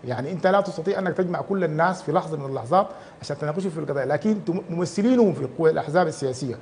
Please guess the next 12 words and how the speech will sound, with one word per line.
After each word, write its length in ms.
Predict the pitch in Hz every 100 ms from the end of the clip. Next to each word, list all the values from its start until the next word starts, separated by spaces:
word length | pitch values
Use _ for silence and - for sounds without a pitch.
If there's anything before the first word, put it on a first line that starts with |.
| - - -
وممثلينهم 880 | 180 220 208 190 202 226 247 220 190
في 140 | 185
ال-، 540 | 160 147 131 123 117 -
في 120 | 147
ال-، 500 | 139 131 131 123 117
في 120 | -
القوى 340 | 123 - 196 165
الحية 420 | - 180 143 -
المشاركة 500 | 143 139 185 190 151
في 100 | 135
العملية 760 | 120 117 117 113 123 135 185
السياسية 500 | 175 151 139 202 240